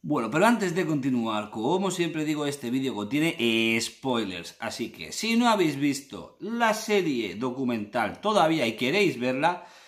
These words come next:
es el momento que deis vuestro like, que compartáis, que os suscribáis,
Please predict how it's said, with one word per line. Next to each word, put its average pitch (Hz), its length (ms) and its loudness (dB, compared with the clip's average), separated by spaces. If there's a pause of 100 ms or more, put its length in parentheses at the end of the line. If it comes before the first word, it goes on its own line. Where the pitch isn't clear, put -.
(140)
es 170 140 -10
el 190 80 0
momento 147 500 -2
que 110 140 -8
deis 101 420 -6 (520)
vuestro 262 460 4
like, 165 400 -4
que 98 440 -10
compartáis, 175 800 2
que 113 140 -8
os 110 160 -10
suscribáis, 139 720 -4